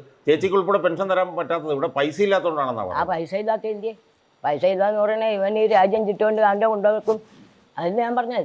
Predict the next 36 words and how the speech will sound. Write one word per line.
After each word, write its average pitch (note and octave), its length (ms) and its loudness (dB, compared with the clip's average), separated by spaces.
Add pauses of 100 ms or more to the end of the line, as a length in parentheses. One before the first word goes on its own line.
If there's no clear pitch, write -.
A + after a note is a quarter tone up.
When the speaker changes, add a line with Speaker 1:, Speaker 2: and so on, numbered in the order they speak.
Speaker 2:
സി F3 160 -4
പി G3 60 0
എമ്മുകാർക്ക് G#3+ 760 0
രാജകൊട്ടാരം G#3 680 2
വരെ G3+ 180 2 (100)
തൊഴുത്ത് F3+ 380 -2
വരെ G#3 260 4 (760)
ഈ E3+ 100 0 (120)
മാണിക്യം F3 360 0
കൊണ്ടാ G#3 220 0
വന്ന് D#3 260 -2
കിടക്കുന്നത്. C3+ 300 -6
മാണിക്യം E3+ 360 -2
രക്ത, C#3+ 260 -6 (500)
രത്ന. D3+ 280 -6 (880)
Speaker 1:
ഉം, A#2 180 -2
Speaker 2:
മ-, G#2 120 -2
Speaker 1:
ഉം. F#2+ 100 -4
Speaker 2:
ആ, C#3+ 220 -4 (260)
ആരുടെ F3+ 340 2
കൊണ്ടുവെക്കണ G3+ 460 2
വീടുകളും G3+ 540 -2 (360)
ഒരു A#3 320 6
സാധനം A3 460 4
ഇല്ല, G3+ 120 4
ഒരു G3 100 2 (100)
പട്ടി F#3 260 0
വരെ G3+ 180 2
അളക്കാൻ E3+ 560 0
നിവൃത്തിയില്ലാത്തവരുടെ D3+ 840 -4
വീട് E3+ 280 -4
ചെന്ന് C#3+ 180 -4
നോക്ക്. A2 240 -14 (220)
പിണറായിയുടെ D3 360 -4
കൊണ്ടുവരെ B2+ 400 -8 (280)
കൊട്ടാരം. B2+ 360 -6